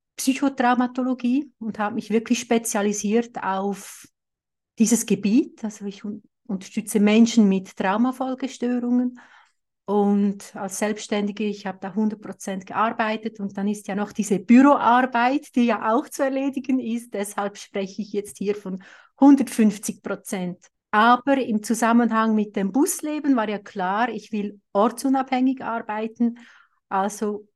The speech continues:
stelle ich jetzt auch meine Arbeit um, weil ich habe die fünfzehn Jahre vor Ort, habe ich ja begleitet und beraten. Also ich ging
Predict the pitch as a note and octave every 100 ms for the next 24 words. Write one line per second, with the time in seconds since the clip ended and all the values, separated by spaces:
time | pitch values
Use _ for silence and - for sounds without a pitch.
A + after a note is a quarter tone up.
0 | _ - - G3 G3+ G#3 G3 G3+ - E3
1 | F#3 F#3+ F#3 F#3+ - G#3+ B3+ B3 G#3+ G3
2 | - G3+ E3+ F#3 G3 G3+ G3+ G3+ G3 G3
3 | - G#3 - - G3 F#3 F#3+ F#3 G3+ F#3+
4 | - A#3 B3 F#3+ - F#3+ F#3 G#3 - F#3
5 | F#3 _ - G#3 G#3+ F#3+ G3 F#3+ G3+ F#3+
6 | - - _ _ - G3 F#3+ F#3 F#3 -
7 | _ _ - A3 A3 F3+ D3+ - E3 E3
8 | F3 F#3 - A3 A3